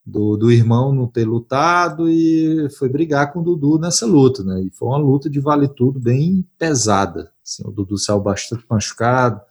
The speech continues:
costela quebrada. Eles entraram realmente pra resolver problemas fora do ringue. A encarada, se fosse hoje, né? A encarada no U F C foi bem pesada pra essa luta.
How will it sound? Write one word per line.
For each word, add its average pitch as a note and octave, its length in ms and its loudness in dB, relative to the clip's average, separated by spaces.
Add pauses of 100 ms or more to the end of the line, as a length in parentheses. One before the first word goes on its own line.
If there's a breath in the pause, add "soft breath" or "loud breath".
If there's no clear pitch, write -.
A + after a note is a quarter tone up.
costela G#2 460 -4
quebrada. G2 1080 -2 (220)
Eles E2+ 160 -12
entraram G#2+ 380 -4
realmente C3+ 480 0
pra D3 160 -4
resolver C#3+ 800 0 (180 soft breath)
problemas A#2 580 2
fora D3+ 280 -4
do D3 100 -2
ringue. F#2+ 440 -2 (260)
A G#2 80 -4
encarada, A#2+ 760 0
se - 120 -10
fosse A#2 280 0
hoje, G#2 200 2
né? A2 60 0
A A#2 40 0
encarada A#2+ 500 0
no C3 100 0
U - 20 0
F A#2+ 160 0
C B2+ 240 2
foi B2+ 200 -2
bem C#3+ 560 -2 (200)
pesada A2 460 2
pra G#2+ 140 -2
essa G#2+ 180 -2
luta. F2 260 -6